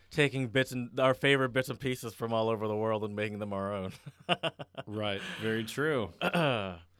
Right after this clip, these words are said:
Speaker 1: Um, so before we even begin, I, this is, I, I, this has been on my mind for days. So, um, after our, um,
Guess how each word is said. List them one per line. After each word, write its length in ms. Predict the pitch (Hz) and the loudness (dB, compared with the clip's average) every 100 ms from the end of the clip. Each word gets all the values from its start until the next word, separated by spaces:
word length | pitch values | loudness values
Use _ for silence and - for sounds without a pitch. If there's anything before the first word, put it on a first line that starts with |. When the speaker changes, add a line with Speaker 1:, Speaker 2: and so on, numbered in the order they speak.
| - - _ - | -20 -20 _ 2
Speaker 1:
Um, 580 | 151 160 156 147 135 - _ _ _ _ _ | 8 8 8 4 -2 -8 _ _ _ _ _
so 420 | - 202 190 175 - _ 120 | -4 2 4 2 -4 _ -6
before 360 | 170 214 214 | -4 0 2
we 120 | 180 165 | 2 2
even 260 | 143 135 110 _ - 120 - | 2 -2 -6 _ -20 -8 -2
begin, 420 | 131 135 135 117 | 0 4 4 4
I, 180 | 117 113 | 0 0
this 220 | 147 160 | -2 -2
is, 380 | 143 117 - - | -2 -4 -8 -12
I, 100 | 98 - | -10 -4
I, 340 | 120 101 143 | -2 4 4
this 200 | 147 175 | 4 0
has 100 | 175 | 0
been 120 | 151 | 2
on 120 | 143 123 | 2 4
my 100 | 117 | 2
mind 280 | 113 110 | 2 0
for 120 | - 98 | -4 -8
days. 640 | - 110 92 92 - - _ _ _ _ - - | -2 -2 -2 -6 -14 -18 _ _ _ _ -20 -4
So, 440 | 175 165 156 - _ | 2 4 4 -2 _
um, 480 | 147 147 139 131 127 - | 6 8 8 4 -2 0
after 340 | 151 165 180 | 0 0 0
our, 460 | 151 139 131 123 - | 2 2 2 -2 -4
um, 460 | 117 107 101 95 | -4 -2 -4 -8